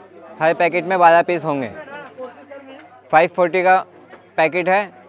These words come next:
फ़ोर्टी फ़ाइव का पेयर पड़ेगा, कलर दो आएंगे, silver और golden, हर पैकेट में mix कलर होंगे। चार सौ,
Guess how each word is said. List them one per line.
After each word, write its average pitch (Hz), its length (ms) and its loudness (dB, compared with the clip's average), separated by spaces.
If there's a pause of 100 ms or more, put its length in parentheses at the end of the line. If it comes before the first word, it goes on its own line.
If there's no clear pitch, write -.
फ़ोर्टी 165 200 -2
फ़ाइव 170 280 2
का 185 100 2
पेयर 175 300 2
पड़ेगा, 175 360 2
कलर 175 320 2
दो 170 140 0
आएंगे, 180 300 2
silver 175 320 0
और 180 160 2
golden, 175 360 0 (440)
हर 165 140 2
पैकेट 175 320 -2
में 185 180 -6
mix 185 200 -4
कलर 170 320 2
होंगे। 117 220 -6 (400)
चार 160 220 0
सौ, 190 280 -4